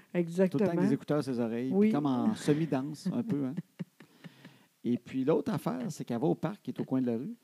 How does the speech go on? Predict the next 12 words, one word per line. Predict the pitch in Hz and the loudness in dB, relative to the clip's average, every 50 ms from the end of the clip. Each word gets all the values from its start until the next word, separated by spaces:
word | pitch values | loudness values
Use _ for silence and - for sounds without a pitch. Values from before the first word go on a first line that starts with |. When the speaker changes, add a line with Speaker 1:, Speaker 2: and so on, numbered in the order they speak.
| _ - - | _ -10 -4
Speaker 2:
puis | - 120 | -2 -2
elle | 123 | -2
se | - | 0
balance. | 104 131 131 135 139 127 92 - - - - 302 359 339 - _ _ _ - 277 - _ _ - 254 - - | -2 -2 -2 -2 -4 -6 -8 -12 -16 -20 -14 -10 -10 -10 -10 _ _ _ -10 -10 -10 _ _ -18 -16 -12 -10
Elle | - | -6
peut | - 123 117 | -2 -2 -2
se | |
balancer | - - 117 113 117 117 - - | 0 -2 -2 -2 -2 -4 -6 -4
pendant | - 120 113 110 | -4 -2 0 0
une | 107 113 | 0 0
heure, | 117 131 135 127 | -2 -4 -6 -8
là. | 101 | -8